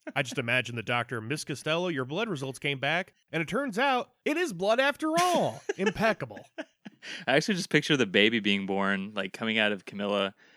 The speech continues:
Speaker 2: floating up into the air, still attached to the umbilical cord. You know, cut the baby loose. It's lived off nothing but light and breath in the womb. It needs to ascend to the fifth dimension already. Quick, before the chemtrails weigh it down, bringing it back.
Speaker 1: Oh, you
Speaker 2: Yeah.
Speaker 1: know that's why they're doing it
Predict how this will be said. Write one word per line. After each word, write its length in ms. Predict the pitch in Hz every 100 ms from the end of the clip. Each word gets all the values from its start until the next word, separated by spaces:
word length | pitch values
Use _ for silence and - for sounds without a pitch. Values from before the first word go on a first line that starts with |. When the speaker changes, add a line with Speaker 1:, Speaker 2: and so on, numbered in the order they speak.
| _ _
Speaker 2:
floating 420 | - 107 104 104
up 140 | 104
into 120 | 104
the 160 | 98 95
air, 320 | 98 95 95
still 220 | - 113
attached 360 | 107 110 98 -
to 40 | 101
the 40 |
umbilical 360 | 95 95 - 98
cord. 480 | 107 98 95 92 - _ _ _ -
You 60 |
know, 100 | 104 -
cut 220 | 131 120
the 60 | 107
baby 280 | 117 113
loose. 540 | 113 147 175 151 - - 117
It's 180 | 101
lived 280 | 117 127 131
off 180 | 120 110
nothing 400 | 110 117 120 135
but 160 | 117 95
light 320 | 107 135 -
and 140 | 113 98
breath 240 | 110 113
in 80 | 127
the 100 | 104
womb. 300 | 92 110 98
It 80 | 101
needs 340 | 95 113 110 -
to 100 | 104
ascend 440 | - 131 120 117
to 80 | 107
the 80 | 104
fifth 320 | - 113 -
dimension 420 | 98 107 117 107
already. 340 | 82 82 85 -
Quick, 340 | 127 113 - _ _
before 220 | - - 104
the 80 |
chemtrails 500 | 104 135 143 156 135
weigh 160 | 131 120
it 100 | 107
down, 300 | 123 120 120
bringing 220 | 110 120
it 80 | 143
back. 400 | 127 151 185 -
Speaker 1:
Oh, 280 | 127 131 123
you 180 | 123 135 127
Speaker 2:
Yeah. 80 |
Speaker 1:
know 320 | 151 170 202 175
that's 300 | 139 - 127
why 280 | 123 135
they're 140 | 131 123
doing 340 | 131 180 139
it 180 | 107 117